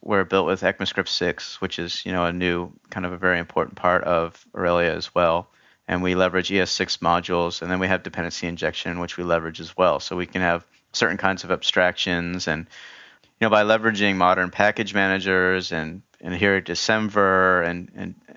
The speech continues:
you know, having all these things which are kind of a part of, part of our world now that have actually, some of which have emerged only in the last few years, it actually makes it possible to build much,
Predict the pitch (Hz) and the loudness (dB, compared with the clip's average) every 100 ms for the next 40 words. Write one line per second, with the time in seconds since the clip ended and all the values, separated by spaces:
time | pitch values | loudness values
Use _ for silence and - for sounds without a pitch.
0 | - - 113 90 85 98 117 117 107 104 | -20 -2 2 4 4 2 2 2 2 2
1 | - 107 104 - - 90 - 95 87 82 | 0 -2 -2 -6 -4 -2 0 2 0 -2
2 | - _ - - _ _ _ _ 117 - | -14 _ -20 -20 _ _ _ _ -8 2
3 | 117 120 101 95 110 110 95 87 82 101 | 4 4 2 0 2 4 4 4 4 4
4 | 127 90 82 82 90 78 - 101 95 98 | 4 2 2 4 4 0 -2 0 2 4
5 | 104 - 98 92 113 113 87 - 87 82 | 2 2 0 0 0 0 0 -2 -4 0
6 | 85 87 - 87 90 87 82 82 82 - | 2 2 0 0 0 0 0 0 -2 -8
7 | - 85 82 113 104 78 - - _ _ | -10 -8 -4 -2 -2 -2 -6 -8 _ _
8 | _ _ _ _ - 101 95 - 104 - | _ _ _ _ 0 2 4 4 2 2
9 | 104 95 95 95 - 95 - 104 95 82 | 0 0 -2 -2 0 0 0 -6 -6 -6
10 | 85 85 87 90 _ _ _ _ 101 95 | 0 2 0 -4 _ _ _ _ -2 -2